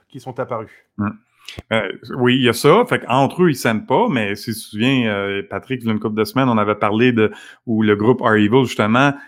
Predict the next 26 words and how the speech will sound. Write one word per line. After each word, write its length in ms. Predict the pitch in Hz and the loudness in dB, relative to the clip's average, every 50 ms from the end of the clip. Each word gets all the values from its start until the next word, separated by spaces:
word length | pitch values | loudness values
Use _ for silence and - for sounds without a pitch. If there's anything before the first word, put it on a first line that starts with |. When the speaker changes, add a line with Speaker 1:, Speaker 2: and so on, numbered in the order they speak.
| _ _ | _ _
Speaker 2:
commençait 580 | - 120 110 110 107 107 107 - - 143 135 123 | -4 -2 -2 0 0 -2 -4 -2 -2 0 0 0
à, 260 | 110 107 104 101 101 | 0 0 0 -2 -2
à 100 | 98 98 | -4 -4
passer 340 | - - 110 104 - 147 135 | -2 -2 -2 -2 0 -2 -2
par-dessus 560 | 139 - 120 107 120 123 113 - - 160 156 | 0 -2 -2 0 0 -2 -2 -2 -2 -2 2
leur 180 | 143 127 113 113 | 2 4 4 2
affilié. 640 | 117 110 - - 127 113 104 117 151 151 131 - _ _ _ _ _ _ | 0 -4 -4 -6 -6 -4 -2 -2 -2 -2 -2 -6 _ _ _ _ _ _
Fait 120 | - 107 | -8 -4
que 40 | - | -2
quand 60 | 135 | 0
un 200 | 127 120 120 117 | 0 2 2 0
affilié 460 | 117 113 117 117 117 123 143 139 127 117 | -2 -2 -4 -4 -2 0 0 0 0 0
réussit 320 | 107 117 117 110 113 - | 0 0 0 0 0 0
à, 180 | 139 127 120 110 | 0 0 0 0
à 300 | 117 113 113 117 113 110 107 - | 0 -2 -2 -2 -2 -4 -4 -4
introdu-, 300 | - 110 - - 113 107 107 - | -6 -6 -4 -4 -4 -4 -6 -8
à 60 | 104 | -6
s'introduire 420 | - 123 113 - 120 107 117 135 | -4 -4 -2 0 0 2 2 2
dans 180 | 135 123 113 113 | 2 2 2 2
un 60 | 117 | 0
réseau 360 | 98 110 107 95 117 139 143 | 2 2 2 4 4 2 2
puis 120 | 123 117 110 | 2 -2 -10
de 160 | 110 110 113 | -8 -4 -2
les 180 | 117 110 101 | 0 0 2
extorquer, 640 | 120 113 - - 127 123 - - 151 156 202 254 - _ _ - _ _ _ - | 0 -2 -2 -2 -4 -4 -2 0 2 2 2 0 -2 _ _ -20 _ _ _ -6
ben, 260 | 107 101 95 95 92 | -4 -4 -4 -4 -6